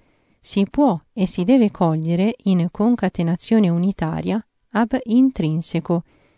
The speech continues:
per l'intero eccelso mistero mariano, fra la figliolanza divina increata del Verbo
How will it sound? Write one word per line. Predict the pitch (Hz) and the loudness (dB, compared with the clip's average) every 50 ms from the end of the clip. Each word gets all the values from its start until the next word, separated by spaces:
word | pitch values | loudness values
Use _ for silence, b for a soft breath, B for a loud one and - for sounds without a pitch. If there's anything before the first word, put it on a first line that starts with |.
| _ _ | _ _
per | - - 185 | -6 -2 0
l'intero | 175 175 175 175 170 - 208 208 196 | 0 0 0 0 0 0 0 0 2
eccelso | 175 170 - - - 214 247 - - 202 | 0 -2 -2 0 0 0 0 2 0 -2
mistero | 175 175 180 - - - 262 269 269 | -2 -2 -2 -4 -2 0 2 4 4
mariano, | 240 196 180 170 165 151 - - 151 156 156 - _ _ _ _ _ _ _ _ _ _ _ | 4 2 0 -2 -2 -4 -6 -6 -8 -8 -8 -10 _ _ _ _ _ _ _ _ _ _ _
fra | _ _ - - 202 190 180 - | _ _ -4 -2 0 0 0 -2
la | 160 170 175 | -2 -4 -4
figliolanza | 170 - - 185 180 175 170 170 170 175 196 220 220 - - | -4 -2 -2 -2 -2 0 -2 -2 0 0 0 0 0 -2 -4
divina | 175 160 170 170 196 220 220 196 | -4 -4 -2 -2 0 2 2 2
increata | 175 165 180 175 - 170 165 165 175 180 185 196 - 180 | 2 0 -2 -2 -2 -2 0 0 2 2 0 0 0 -2
del | 165 151 165 165 165 | -2 -2 -2 -4 -2
Verbo | 156 175 185 214 247 277 262 - 349 | -2 0 2 2 2 0 0 -4 -6